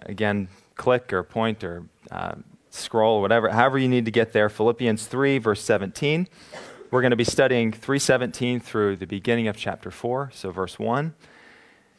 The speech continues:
And Paul addresses in this section this morning, uh, some critical imp-, components that ensure godly unity and Christian identity. Specifically,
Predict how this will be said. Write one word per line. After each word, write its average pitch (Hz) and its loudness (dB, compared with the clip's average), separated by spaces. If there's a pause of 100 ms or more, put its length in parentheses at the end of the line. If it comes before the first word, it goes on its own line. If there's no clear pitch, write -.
(340)
And 120 2
Paul 180 2
addresses 131 0
in 127 2
this 117 2
section 127 -2
this 107 -2
morning, 110 0 (280)
uh, 104 0
some 107 -4
critical 175 2
imp-, 117 -4
components 117 0
that 104 0
ensure 127 -2
godly 104 2
unity 92 -8 (680)
and 98 0
Christian 135 0
identity. 98 0
Specifically, 147 0